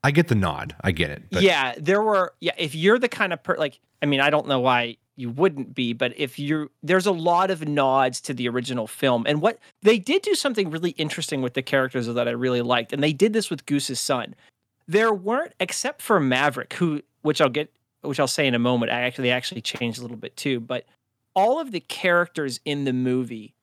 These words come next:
Speaker 2: they weren't carbon copies of the original characters of the original movie. But what they did is they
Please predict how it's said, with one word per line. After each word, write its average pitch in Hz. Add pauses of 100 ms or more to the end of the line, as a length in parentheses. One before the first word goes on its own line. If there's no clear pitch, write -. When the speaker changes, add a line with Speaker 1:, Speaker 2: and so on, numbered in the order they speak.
(320)
Speaker 2:
they 180
weren't 190
carbon 170
copies 151
of 127
the 127
original 131
characters 131
of 117
the 117
original 135
movie. 196
But 160
what 190
they 165
did 160
is 143
they 131